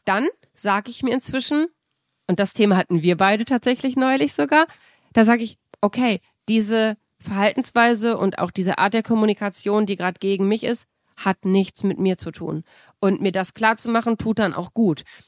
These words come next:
Und da rede ich dann ganz freundlich mit mir, weil es von außen nicht freundlich ist. Und dann sage ich halt zu mir, hey, so nach dem Motto, "Ja, du weißt doch", also jetzt nicht so richtig wie ein Dialog, aber schon, dass man sich selbst so in Gedanken einmal kurz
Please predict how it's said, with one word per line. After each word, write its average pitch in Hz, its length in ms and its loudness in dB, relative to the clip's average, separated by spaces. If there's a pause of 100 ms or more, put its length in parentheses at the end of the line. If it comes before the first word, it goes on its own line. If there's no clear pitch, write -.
(120)
Und 190 200 2
da 226 140 6
rede 269 260 2
ich - 60 -4
dann 233 180 0
ganz 220 200 2
freundlich 233 540 2
mit 180 160 -2
mir, 233 360 2 (160)
weil 196 300 2
es 202 100 -2
von - 180 -2
außen 226 400 4
nicht 233 220 4
freundlich 226 500 -2
ist. - 340 0 (280)
Und 196 200 2
dann 247 240 4 (180)
sage 214 320 0
ich - 100 -10
halt 214 120 0
zu 214 100 2
mir, 196 180 2 (580)
hey, 170 280 0
so 170 300 -2
nach 180 140 -2
dem 180 100 0
Motto, 170 300 -4 (460)
"Ja, 175 180 -12 (120)
du 165 120 -6
weißt - 280 -6
doch", 151 160 -4
also 175 140 4
jetzt 170 120 -2
nicht 170 200 2
so 190 80 0
richtig 196 380 -2
wie 185 100 4
ein 180 80 4
Dialog, 165 640 4
aber 214 300 6 (220)
schon, 262 280 4
dass 247 140 2
man 240 260 4 (140)
sich - 220 0
selbst 247 300 0
so 226 80 -2
in 226 160 2
Gedanken 220 480 0
einmal 226 300 0
kurz - 420 -6